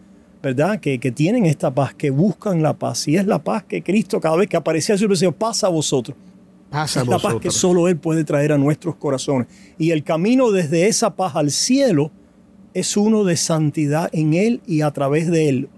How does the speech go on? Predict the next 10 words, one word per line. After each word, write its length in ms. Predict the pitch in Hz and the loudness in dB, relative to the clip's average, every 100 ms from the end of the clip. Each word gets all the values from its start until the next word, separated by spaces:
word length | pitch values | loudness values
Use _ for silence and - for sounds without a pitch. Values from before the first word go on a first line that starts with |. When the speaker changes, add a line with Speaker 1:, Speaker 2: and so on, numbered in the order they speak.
| - | -10
Speaker 1:
ambos. 560 | 185 190 143 127 - - - - - - | -4 -2 -2 -6 -8 -12 -20 -20 -20 -6
Legal 340 | 143 156 214 | 0 2 2
y 40 | 262 | 0
posicional, 680 | 220 - 196 - 180 175 | -2 0 0 2 2 2
a 40 | 208 | 2
la 140 | 180 | 0
cual 220 | 160 180 | 0 -2
nos 160 | 202 175 | -2 0
agarramos 600 | 160 143 131 190 233 226 | 2 2 2 2 2 2
diariamente, 760 | 214 220 220 214 262 262 262 | 2 2 2 2 2 2 0